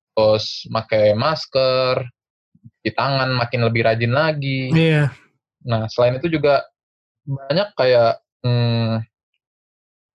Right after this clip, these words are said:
Speaker 1: ketakutan atau kekhawatiran gimana nanti, eh, kalau misalnya keluar itu pun jadi sesuatu yang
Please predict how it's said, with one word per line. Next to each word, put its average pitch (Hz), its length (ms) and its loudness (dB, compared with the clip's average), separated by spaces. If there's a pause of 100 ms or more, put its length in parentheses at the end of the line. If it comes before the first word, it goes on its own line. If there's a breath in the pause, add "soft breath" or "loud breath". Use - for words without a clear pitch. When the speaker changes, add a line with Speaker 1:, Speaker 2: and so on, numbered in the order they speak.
(180)
Speaker 1:
ketakutan 135 560 -2
atau 120 240 0
kekhawatiran 127 880 0
gimana 120 320 0
nanti, 120 320 -2 (400 soft breath)
eh, 120 320 2
kalau 117 160 0
misalnya 113 480 0
keluar 139 240 0
itu 139 240 -4
pun 180 240 -2
jadi 127 240 -2
sesuatu 120 340 -2
yang 113 380 0